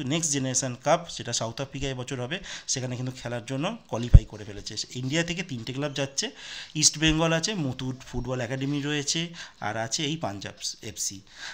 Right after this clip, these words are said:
তো best of luck ইস্ট বেঙ্গল টিমের জন্য। তো এইবার বলবো, আহ, দল বদলের কিছু খবর বলবো। তো দল বদলের খবরে যেটা সবার প্রথম খবরটি বলবো, চেন্নাই এফসি একজন ব্রাজিলিয়ান খেলোয়াড়কে কিন্তু সাইন করাতে চলেছে। এখনও অবধি সাইন হয়নি, সাইন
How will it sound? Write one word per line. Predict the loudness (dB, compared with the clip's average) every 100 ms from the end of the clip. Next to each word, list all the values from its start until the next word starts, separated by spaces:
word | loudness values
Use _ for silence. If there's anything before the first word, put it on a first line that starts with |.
| -6
তো | 0
best | 2 4 4
of | 6
luck | 4 2
ইস্ট | 0
বেঙ্গল | 2 2 -2 -2
টিমের | 0 0 0
জন্য। | 0 0 -4 -14 -12 -6
তো | -2
এইবার | 2 6 6 6
বলবো, | 2 4 6 4
আহ, | 2 -8 -10 -2 4 4 4 6
দল | 6 8
বদলের | 6 6 2 0
কিছু | -4
খবর | -2 -2 -2
বলবো। | -2 -2 -2 -8 -10
তো | -8 -6
দল | -6 -4
বদলের | -4 -2 0 0
খবরে | -2 -2 0 0
যেটা | 0 -4 -4
সবার | -4 -6 -8
প্রথম | -6 -4
খবরটি | -4 -4 -2
বলবো, | 0 2 2 0 -6 -12 -12 4
চেন্নাই | 6 6 6 4 2
এফসি | 0 4
একজন | 4 6 2
ব্রাজিলিয়ান | 4 4 4 4 4 4 2
খেলোয়াড়কে | 2 2 4 2 0
কিন্তু | -4 -4 -2 2
সাইন | 4 2 -2
করাতে | -4 -4 -4 -6
চলেছে। | -4 -2 0 0 0 -2 -10 -6
এখনও | -4 0 2
অবধি | 4 4
সাইন | 4 4 4
হয়নি, | 2 0 -4 -4
সাইন | -4 -2